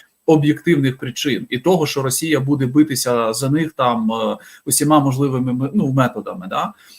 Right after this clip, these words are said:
Тому, перше, представити щось таке, що влаштує нас, влаштує громадян, тобто буде певний суспільний консенсус,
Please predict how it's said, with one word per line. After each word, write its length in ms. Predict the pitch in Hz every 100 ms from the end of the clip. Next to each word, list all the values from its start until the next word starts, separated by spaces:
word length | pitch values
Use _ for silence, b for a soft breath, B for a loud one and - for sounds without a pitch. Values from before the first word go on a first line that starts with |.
| B
Тому, 340 | 156 202 190
перше, 440 | - 185 147 - 117
представити 560 | - - 180 170 160
щось 200 | 143 156
таке, 280 | - 160 160
що 180 | 127 139
влаштує 500 | 135 135 - 170 143
нас, 380 | 139 104 95 131
влаштує 400 | 127 - 220 180
громадян, 680 | 131 143 135 123 107 101 139 - -
тобто 320 | 113 139 135
буде 280 | 147 165 147
певний 360 | 160 156 139
суспільний 480 | 131 139 - 165 147
консенсус, 800 | 147 147 - 107 107 165 180